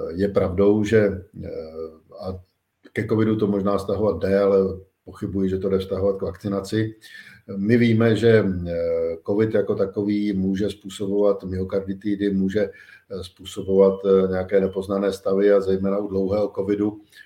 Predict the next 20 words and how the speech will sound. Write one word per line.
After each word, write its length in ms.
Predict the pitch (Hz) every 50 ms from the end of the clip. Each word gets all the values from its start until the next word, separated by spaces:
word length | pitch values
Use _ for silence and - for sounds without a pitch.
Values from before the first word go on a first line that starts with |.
| _ _ -
eh, 80 | 101 92
pokud 260 | - 98 95 98 104
ten 200 | - 110 101 95
sportovec, 720 | - - 98 98 95 - 107 104 107 104 - - - - 110
eh, 300 | 104 101 101 98 95 95
vstoupí, 680 | 95 - - 101 98 95 - - 107 107 104 101 92 87
eh, 360 | 90 85 85 85 85 87 87
rychle 280 | 95 95 - 110 104
zpátky 420 | - - - 95 95 95 - - -
do 100 | 104 101
tréninkového 600 | - 98 98 95 98 101 95 101 101 104 104 98
procesu, 540 | - 95 95 - 101 95 - - 110 104 101
tak 160 | - 101 - - _ _ _ _ - - - _ _ _
může 240 | 92 87 90 92 95
být 240 | 92 98 101 95 98
nevratně 500 | 95 92 90 98 98 98 98 - 101 98
poškozeno 500 | - 87 82 - - 98 95 98 98 101
jeho 180 | 98 101 107 101
zdraví. 540 | 90 98 92 92 92 101 104 104 107 - - _ _ - - - - _ _
Eh, 40 | -